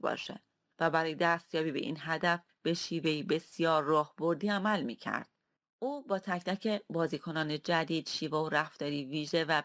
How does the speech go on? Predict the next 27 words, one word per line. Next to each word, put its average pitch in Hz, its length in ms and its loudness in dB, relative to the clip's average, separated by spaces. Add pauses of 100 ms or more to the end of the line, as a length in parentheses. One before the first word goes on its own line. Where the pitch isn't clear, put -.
بی‌نظیر 196 760 0
رو 208 100 4
برمی‌گزید 151 840 -2 (400)
و 160 100 2
به 151 120 2
صورت 151 360 -4
شخصی 170 420 -2
بهشون 175 440 -2
آموزش 208 540 0
می‌داد. - 340 -6 (840)
فرقی 185 340 2
نداشت 180 500 0
این 156 140 -2
شخص 151 520 -2
بازیکنی 151 540 -4
بی 143 160 -4
تجربه 147 500 0
محسوب 277 500 0
می‌شد 151 500 -4 (300)
یا 262 220 2
بازیکنی 165 600 0
کار 160 280 0
آزموده 202 480 -2
بود - 280 -4 (160)
که - 100 -4
فقط 151 420 0
می‌خواست 170 360 -4